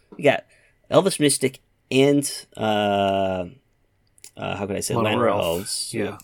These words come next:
Speaker 1: four reprints there. Uh, we got two Questing Beasts, which is very nice. Two Chandra, Torch of Defiance.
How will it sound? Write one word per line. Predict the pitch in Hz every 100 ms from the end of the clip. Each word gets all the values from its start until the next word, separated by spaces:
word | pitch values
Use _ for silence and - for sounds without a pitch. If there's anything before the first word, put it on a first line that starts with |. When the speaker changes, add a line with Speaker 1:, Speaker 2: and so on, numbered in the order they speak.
| _
Speaker 1:
four | - - 113
reprints | 107 98 - 95 - - _ _ _ -
there. | - 98 87 92 135 _ _ _
Uh, | - 104 101 101
we | 113
got | 113
two | 165
Questing | - 127 - 123 107
Beasts, | 110 120 -
which | 95
is | 98
very | 95 90 85 85
nice. | 82 78 92 -
Two | - 131
Chandra, | - - 110 117 113
Torch | - 101 -
of | 92
Defiance. | 92 90 85 95 165 -